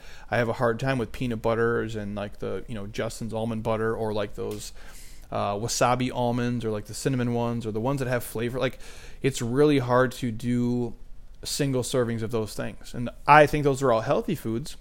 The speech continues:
but they're also trigger foods for me to just keep eating and eating and eating. So try to keep those things out of the house or only buy single servings or only buy an individual serving that you're going to eat at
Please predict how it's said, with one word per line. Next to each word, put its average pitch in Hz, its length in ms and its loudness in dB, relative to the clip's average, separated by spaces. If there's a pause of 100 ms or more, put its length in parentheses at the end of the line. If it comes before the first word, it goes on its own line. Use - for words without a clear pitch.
(760)
but 143 100 0
they're 143 160 6
also 131 220 6
trigger 160 320 2
foods 131 260 -2
for 120 140 -4
me 117 160 -2
to 113 80 -8
just 110 160 -6
keep - 260 -4
eating 120 320 0
and 110 140 -6
eating 123 260 -2
and 110 140 -8
eating. 127 400 -2 (600)
So 120 320 0
try 170 360 4
to 165 420 0
keep - 280 -4
those 147 180 4
things 139 260 -2
out 131 200 4
of 123 80 -2
the 120 80 2
house 131 400 -2
or 120 180 -4
only 139 280 0
buy 131 220 2
single 123 360 -4
servings 127 480 -2
or 117 80 -4
only 131 200 -2
buy 123 200 0
an 120 80 -4
individual 120 420 -2
serving 123 300 -2
that 117 80 -4
you're 113 100 -6
going 120 180 -2
to - 220 -10
eat 131 280 -4 (120)
at 123 340 -4